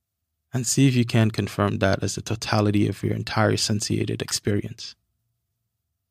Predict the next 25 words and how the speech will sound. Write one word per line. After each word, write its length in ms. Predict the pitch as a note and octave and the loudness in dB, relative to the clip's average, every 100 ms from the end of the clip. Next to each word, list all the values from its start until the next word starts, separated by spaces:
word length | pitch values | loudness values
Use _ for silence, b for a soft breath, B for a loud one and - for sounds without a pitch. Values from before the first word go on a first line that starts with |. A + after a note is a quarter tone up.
| _ _ _ _ _ _ _ | _ _ _ _ _ _ _
It 80 | A#2+ | 2
is 100 | A2+ | 6
not 160 | A#2+ B2 | 6 6
that 100 | B2 | 2
you 340 | A#2 A#2 C3 | 4 4 4
become 420 | A2+ G#2 A2 G#2 | 2 2 2 4
one 200 | G#2 G#2 | 4 2
with 180 | F#2+ G2 | 0 -2
everything. 600 | G#2 A2 G2+ - G2+ A2+ - _ _ _ | -2 -2 -4 -6 -12 -14 -20 _ _ _
It's 140 | A#2+ A#2+ | -2 2
when 120 | C#3 | 2
you 100 | C3+ | 4
relax 400 | A2+ G#2 G2+ - | 4 4 4 -2
the 60 | - | -8
concept 460 | - G2+ - A2 | -6 -4 -6 -8
of 100 | A2 | -6
me, 360 | A2 A2 G2+ G#2 | 0 0 0 -4
we 120 | A2+ A2 | -2 -2
really 240 | G#2+ G#2+ | -2 -2
see 320 | - - B2+ | -2 2 2
what's 260 | F#2+ - - | 0 -4 -6
here. 240 | - - - _ _ _ _ _ _ _ _ _ _ _ _ _ _ | -6 -14 -20 _ _ _ _ _ _ _ _ _ _ _ _ _ _
And 100 | A2+ | 2
that's 180 | G#2+ - | 2 2
that, 180 | A2+ | 0